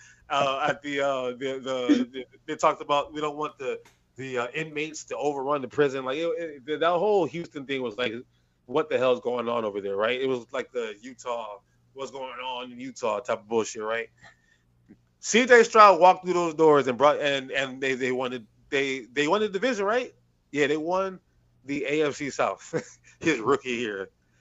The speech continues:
He even missed two games, and he's still about to, he's still one of five rookies to pass for over four thousand yards,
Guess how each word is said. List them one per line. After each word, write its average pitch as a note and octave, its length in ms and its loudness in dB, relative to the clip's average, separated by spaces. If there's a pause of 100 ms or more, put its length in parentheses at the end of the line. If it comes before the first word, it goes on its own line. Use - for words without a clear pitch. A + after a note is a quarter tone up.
(180)
He B3+ 220 4
even A#3 160 -2
missed F#3 240 4
two F3 180 2
games, C#3+ 380 4
and C3 80 -2
he's D3 100 -8
still D#3 160 -6
about C#3+ 220 0
to, D3 100 -12
he's D#3+ 240 -8
still E3 480 0 (240)
one D3+ 180 6
of C3 140 4
five D#3 400 8
rookies B2 460 0 (300)
to D3 160 6 (120)
pass C#3+ 240 6
for - 80 0
over C3+ 160 4
four C3+ 240 -4
thousand B2+ 300 -2
yards, B2 440 -2